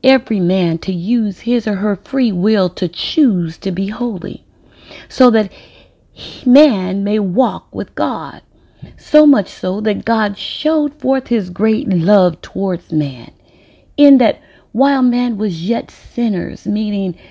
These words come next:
separated from God through disobedience to God's word, that God, our Father, sent his Son to redeem and restore man's ability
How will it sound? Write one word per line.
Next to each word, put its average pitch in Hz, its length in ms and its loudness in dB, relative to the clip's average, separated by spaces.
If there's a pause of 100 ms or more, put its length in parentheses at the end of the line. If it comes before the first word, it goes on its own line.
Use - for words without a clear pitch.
(120)
separated 196 800 2
from 170 160 0
God 160 460 -2
through 190 180 -6
disobedience 185 920 -2
to - 80 -6
God's 160 400 -2
word, 175 500 -2 (680)
that 196 280 -2
God, 233 520 0
our 202 260 0
Father, 185 600 -2 (220)
sent 302 400 0
his 240 180 0
Son 180 440 0
to 190 120 -6
redeem 190 680 0
and 170 140 -2
restore 214 480 -2
man's 180 420 0
ability 165 640 -2